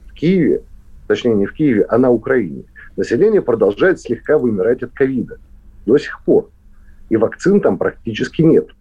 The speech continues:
Спутник ВИ они могли бы получить, купить или получить бесплатно от Российской Федерации. Но они этого не делают, поскольку для них Россия является на сегодняшний день формальным врагом.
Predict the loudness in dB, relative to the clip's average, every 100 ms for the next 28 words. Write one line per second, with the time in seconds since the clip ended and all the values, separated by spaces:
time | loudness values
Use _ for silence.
0 | _ -20 -20 -20 -20 -16 -2 0 2 0
1 | -2 2 4 2 0 -20 -6 0 2 2
2 | 2 0 0 -2 0 2 0 -4 -12 -14
3 | -20 -20 -2 -2 0 -2 -2 -4 2 2
4 | 4 2 2 -2 -2 -4 2 2 2 0
5 | 0 -2 -2 -8 -10 -8 -2 0 0 -4
6 | -16 -20 -20 -20 -10 -2 2 2 0 -2
7 | -4 -4 -4 -4 -4 -8 -10 -8 -8 -8
8 | -2 -2 -2 -4 -6 -6 -4 0 2 2
9 | 2 0 -4 -6 -6 -8 -8 -10 -4 -4
10 | -2 0 0 2 0 0 -4 0 -2 0
11 | -6